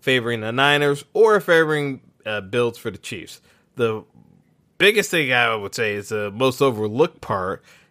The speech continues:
is the fact that I think both defenses are being undervalued in the marketplace, uh, as a whole. So you can look at it that way, and then you can also look at, uh, Pacheco with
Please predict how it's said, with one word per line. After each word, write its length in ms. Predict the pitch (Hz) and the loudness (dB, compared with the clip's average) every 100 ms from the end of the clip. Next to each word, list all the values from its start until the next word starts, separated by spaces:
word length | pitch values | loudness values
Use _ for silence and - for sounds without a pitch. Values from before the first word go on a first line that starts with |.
| _ | _
is 220 | 170 156 | 0 0
the 80 | 143 | 2
fact 260 | 151 131 - | 2 2 2
that 120 | 120 | 2
I 80 | 117 | 2
think 260 | 135 117 | -2 0
both 260 | 131 123 - | 2 2 0
defenses 600 | 123 - 113 - 117 117 | -4 0 -2 -2 -4 -2
are 60 | |
being 280 | 101 107 104 | -2 -4 -4
undervalued 840 | 104 101 98 113 117 107 95 98 - _ _ _ | -4 -4 -2 2 2 2 -2 -10 -12 _ _ _
in 140 | 120 104 | -6 -2
the 40 | |
marketplace, 840 | 113 135 131 113 113 104 104 - 104 | 2 4 2 -4 -2 -2 -2 -4 -4
uh, 300 | 95 95 - - | -4 -4 -8 -4
as 160 | 104 90 | -4 -4
a 60 | 90 | -4
whole. 500 | 147 135 107 107 - _ _ _ _ _ _ _ | 2 4 4 2 -2 _ _ _ _ _ _ _
So 560 | 117 117 113 104 101 - _ - | -10 -2 0 0 -4 -8 _ -6
you 180 | 113 113 | -4 -2
can 260 | 117 104 | -4 -2
look 140 | 123 127 | -2 0
at 80 | |
it 160 | 120 107 | 0 2
that 220 | 123 127 | 0 2
way, 220 | 160 175 | 2 4
and 80 | 151 | 4
then 180 | 151 151 | 2 0
you 80 | 143 | 0
can 100 | 143 | 0
also 240 | 147 151 | 0 2
look 160 | 143 139 | 0 2
at, 240 | 143 135 | 2 2
uh, 280 | 135 131 127 123 _ _ _ | 2 2 0 -4 _ _ _
Pacheco 600 | 110 - 180 170 139 127 | -8 2 2 4 4 4
with 340 | 113 123 117 | 4 0 0